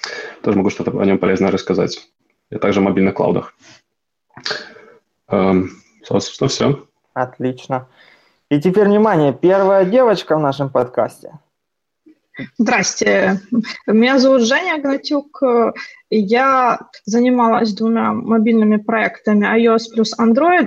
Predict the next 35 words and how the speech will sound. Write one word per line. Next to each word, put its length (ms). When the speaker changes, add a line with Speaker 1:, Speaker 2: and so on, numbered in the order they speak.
Speaker 3:
и 60
как 180
раз 260
то-, 140
тот 260
же 120
случай 380
Cucumber, 640
как 320
у, 340
а, 140
Андрея. 640
Ну, 280
возможно, 380
что-то 280
добавлю, 440
возможно, 340
что-то 300
поспрашиваю. 540
Мне 100
реально 500
интересно, 600
как 160
у 140
других 420
обстоят 420
дела, 420
поэтому 340
решила 340
заджойниться. 680
Speaker 2:
Отлично. 760
И 380
диванный 480
эксперт 500
Ярослав. 640